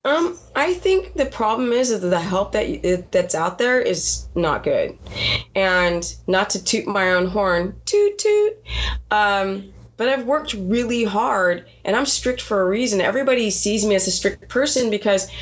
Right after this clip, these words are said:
when I first was, um, you know, keto, quote unquote, coaching people, they weren't adapting. I was like, "Oh my God, they're not adapting." And then I learned that people have histamine intolerance,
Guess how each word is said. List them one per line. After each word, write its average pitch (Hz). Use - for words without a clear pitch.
when 196
I 214
first 233
was, 202
um, 185
you 214
know, 180
keto, 202
quote 190
unquote, 165
coaching 226
people, 180
they 196
weren't 277
adapting. 214
I 220
was 226
like, 277
"Oh 311
my 311
God, 311
they're 285
not 262
adapting." 254
And 196
then 202
I 202
learned 208
that -
people 208
have 208
histamine 240
intolerance, -